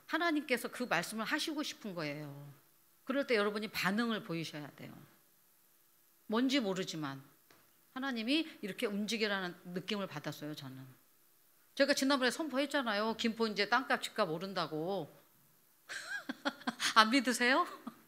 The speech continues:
오늘은 하나님께서 그 말씀을 하시는 거예요. 여러분이 전도하라고. 지금 전도 특강,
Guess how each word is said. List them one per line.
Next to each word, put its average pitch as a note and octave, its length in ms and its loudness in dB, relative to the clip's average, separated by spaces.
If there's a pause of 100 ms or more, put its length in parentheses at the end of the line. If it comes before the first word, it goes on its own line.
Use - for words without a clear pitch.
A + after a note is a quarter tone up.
(1600)
오늘은 B3 680 4
하나님께서 G#3+ 800 -2
그 - 100 -2
말씀을 B3 400 2
하시는 A3 360 -4
거예요. D3+ 480 -6 (300)
여러분이 G#3 440 2
전도하라고. E3+ 800 2 (720)
지금 A3+ 180 -8
전도 A#3 400 2
특강, C4+ 520 2